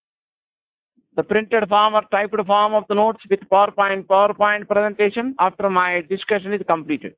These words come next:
after my explanation is completed. T M E means total mechanical energy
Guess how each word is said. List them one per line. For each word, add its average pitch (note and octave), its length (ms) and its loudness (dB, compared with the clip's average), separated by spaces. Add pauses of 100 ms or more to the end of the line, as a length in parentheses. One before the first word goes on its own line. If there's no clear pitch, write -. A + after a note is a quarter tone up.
(180)
after D#3+ 240 -2
my E3+ 140 -2
explanation E3+ 480 -6
is D3+ 60 -10
completed. B2 400 -6 (880)
T F#3+ 100 2
M G#3 200 -4
E A3 100 -2
means A3+ 160 -2
total G3+ 260 0
mechanical F#3 460 -2
energy - 320 -6